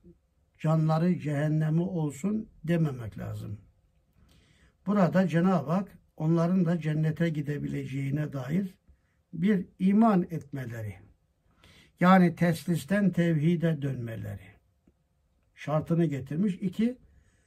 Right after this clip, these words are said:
fesat çıkartmaktan vazgeçecekler. Fesatlarının ne olduğunu bir önceki ayetin sonunda içinde söylemişti. Yeryüzünde fesat çıkartmak için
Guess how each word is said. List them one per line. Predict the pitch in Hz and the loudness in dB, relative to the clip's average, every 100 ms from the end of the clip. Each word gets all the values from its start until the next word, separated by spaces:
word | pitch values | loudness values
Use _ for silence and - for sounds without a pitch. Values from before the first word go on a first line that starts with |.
| _ _ _ _ | _ _ _ _
fesat | 165 160 196 185 - - | -2 2 2 2 -2 -20
çıkartmaktan | - - 170 165 160 139 170 170 160 | -18 -2 -2 0 -2 0 0 2 2
vazgeçecekler. | 165 135 147 - 123 120 - 175 | 2 0 -6 -6 -8 -10 -4 -2
Fesatlarının | - 165 - 165 170 160 156 160 156 | -2 -4 -2 -2 -2 -2 0 2 4
ne | 170 | 2
olduğunu | 165 143 135 135 131 196 233 - _ _ _ _ - | 0 -4 -8 -6 0 0 0 -6 _ _ _ _ -4
bir | 165 196 | 2 4
önceki | 170 160 - | 4 2 0
ayetin | 165 160 156 151 160 | 0 0 0 0 0
sonunda | 156 165 147 143 143 185 | 0 -2 -2 -2 0 0
içinde | 185 - 156 147 190 | 0 -4 -4 0 0
söylemişti. | 185 151 139 151 151 - | 0 -2 -4 -2 -4 -2
Yeryüzünde | 160 165 151 139 127 135 139 214 220 - - - - - - | 0 0 0 -2 -4 -2 0 0 -2 -12 -20 -20 -20 -20 -4
fesat | 151 147 185 185 | -4 2 2 2
çıkartmak | - 170 160 165 165 160 | -2 -2 0 0 0 0
için | 143 139 107 | -6 -6 -8